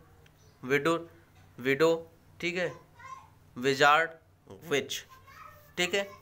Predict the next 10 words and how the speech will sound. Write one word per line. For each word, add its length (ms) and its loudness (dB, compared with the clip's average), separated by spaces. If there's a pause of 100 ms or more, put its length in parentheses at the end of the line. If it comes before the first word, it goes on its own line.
(640)
आज 180 2
का 60 -8
टॉपिक 360 -2
यहीं 160 0
समाप्त। 480 -2 (140)
बिल्कुल 440 -6
सिंपल 420 0
था 140 0 (420)
और 140 -2
ये 400 -2